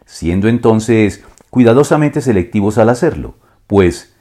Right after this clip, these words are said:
Jesús hizo también muchas otras cosas, tantas que si se escribiera cada una de ellas,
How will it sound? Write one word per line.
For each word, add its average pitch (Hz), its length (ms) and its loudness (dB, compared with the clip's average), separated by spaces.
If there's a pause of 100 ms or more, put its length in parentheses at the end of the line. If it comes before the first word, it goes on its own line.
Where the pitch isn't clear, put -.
(240)
Jesús 104 500 -6
hizo 127 260 0
también 117 420 0
muchas 151 380 -4
otras 135 320 -4
cosas, - 500 -8 (320)
tantas 107 540 -4 (220)
que 113 100 -2
si 113 120 -4
se 113 120 0
escribiera 110 520 0
cada 131 220 2
una 131 180 0
de 135 160 2
ellas, 98 340 -4